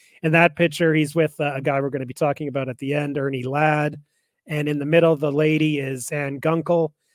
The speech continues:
She was, uh, the promoter of All South Wrestling in Georgia, which is an interesting story in its own right, but I won't get into it here. One of the reasons there isn't footage of Pritchard out there is he was with some companies that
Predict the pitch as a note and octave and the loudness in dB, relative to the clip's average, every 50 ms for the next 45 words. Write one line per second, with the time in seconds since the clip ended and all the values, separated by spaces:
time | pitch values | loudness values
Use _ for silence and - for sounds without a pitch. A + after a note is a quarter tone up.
0 | _ _ _ - - - D#3+ D3 D3 C#3 A#2+ C3+ C#3 C3+ B2+ C3 B2 C3+ A#2+ - | _ _ _ -8 -4 -2 -2 0 -2 -2 -4 -6 -6 -6 -6 -8 -10 -12 -14 -8
1 | C#3+ D#3 D3+ D#3 D3+ D3+ D3 C3+ B2 D3 C#3+ C#3+ C#3 - - C#3+ C3+ B2+ - - | -4 -2 0 0 0 0 -2 -2 -4 -4 -4 -4 -4 -6 -6 -8 -8 -8 -6 -4
2 | D#3+ D#3 D#3 - - E3 D#3+ D#3+ D#3 D#3 D3+ D3+ _ _ _ _ _ _ _ - | -2 -2 -2 -2 -4 -2 -2 -2 -2 -4 -6 -10 _ _ _ _ _ _ _ -12
3 | C#3+ C#3 C#3+ - C#3+ D3+ C#3+ D3+ D3 C3+ C#3+ D3 C#3 C#3 C3+ _ _ _ _ _ | -10 -10 -8 -6 -4 -2 -2 -2 -2 -2 -2 -2 -2 -4 -6 _ _ _ _ _
4 | _ _ _ _ - F#3 D3+ D3 C#3 - - - D3 B2+ D3+ D3 C#3+ C#3 C3 - | _ _ _ _ -10 -4 -4 -2 -2 -4 -4 -6 -6 -4 -4 -4 -4 -4 -6 -8
5 | D3 C#3 - D3+ C#3 - - - D#3 D3 C#3+ C#3+ C#3 C3+ B2 - D3+ D3 D3 D3 | -10 -10 -8 -10 -10 -6 -4 -2 -2 0 0 -2 -2 -4 -6 -6 -4 -4 -4 -4
6 | C#3 C#3+ C#3+ C#3+ C3+ - C#3+ B2+ B2+ B2+ B2 A#2+ - _ - C#3 B2+ C3 B2+ - | -4 -2 -2 -2 -4 -4 -6 -8 -8 -8 -10 -12 -16 _ -12 -10 -8 -8 -10 -10
7 | - B2+ A#2 A2+ _ _ _ _ _ _ _ _ _ _ _ _ - E3+ D#3+ D#3+ | -12 -14 -14 -14 _ _ _ _ _ _ _ _ _ _ _ _ 0 2 4 6
8 | D#3+ D#3 D#3 - _ _ - _ _ - F3+ F#3+ G3 F#3 E3+ E3 D#3 D#3+ E3 E3 | 6 4 4 0 _ _ -20 _ _ 0 2 4 6 6 6 4 4 4 2 2
9 | D3+ D#3+ D#3 D3 D3+ D#3 D3 D3+ D#3+ C#3+ C#3 D3+ C#3 C3 C#3+ _ _ - - - | 0 -2 -4 -4 -2 -2 0 0 0 0 -2 -6 -8 -10 -14 _ _ -20 -12 -6
10 | - F3 F3 E3+ D#3 C3+ B2+ C3+ A#2+ - - - D#3+ C#3+ - C#3+ C3+ C#3 C#3 C#3 | -2 0 2 2 0 -2 -4 -10 -14 -14 -10 -8 -8 -8 -6 -6 -6 -6 -6 -6
11 | - C#3 C3 C3 C3 B2 - - C#3+ B2+ C3 C#3+ D3 D3+ C3+ C3+ D3 D3 C#3+ - | -6 -6 -8 -8 -8 -8 -8 -10 -8 -6 -4 -2 -2 -2 -2 -2 -4 -4 -4 -6
12 | - - D#3+ D3 C#3 C#3 C#3+ _ _ _ _ _ _ _ _ - - F3+ F3 D#3 | -6 -6 -4 -4 -6 -8 -12 _ _ _ _ _ _ _ _ -2 0 0 0 2
13 | E3+ E3 D#3 D3 C#3 D3 D3 C#3 | 2 0 0 0 0 -2 -4 -6